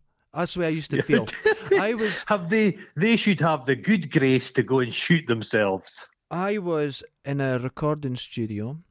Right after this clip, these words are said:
Speaker 1: in Dundee
Speaker 2: Mm-hmm.
Speaker 1: when I was twenty-two, and a guy
Speaker 2: Uh-huh.
Speaker 1: at work there turned thirty-one, and I thought, "You old
Speaker 2: Oh.
Speaker 1: cunt.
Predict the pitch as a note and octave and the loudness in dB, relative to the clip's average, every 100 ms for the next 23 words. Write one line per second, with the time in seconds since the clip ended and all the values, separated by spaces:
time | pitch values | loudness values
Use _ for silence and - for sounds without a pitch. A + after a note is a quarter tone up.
0 | _ C3 C3+ B2 A#2+ A#2 A2+ A2+ B2+ - | _ -4 -2 -2 -2 -2 -4 -2 -6 -8
1 | _ _ - A#2+ A#2 A2 A2 - - - | _ _ -8 -4 -2 -4 -8 -10 -12 -6
2 | C#3+ D3+ - D#3 - C3+ G2 - _ - | -6 -6 -8 -10 -6 -4 -4 -6 _ -20
3 | _ - B2 B2+ B2 C#3+ D#3 D#3 C3 C#3+ | _ -6 -4 -2 0 2 4 2 2 -2
4 | C#3+ - A#2 A2 - A#2 G#2+ - C#3 - | -2 -6 -6 -6 -6 -6 -6 -4 -4 -2
5 | B2 A#2 B2 A2+ A#2 A#2+ B2 A2+ A2+ B2+ | -4 -2 -2 0 -2 -4 -6 -6 -2 -2
6 | G#2 A2+ A2 - A2+ A2+ - | -2 -6 -4 -2 -4 -6 -16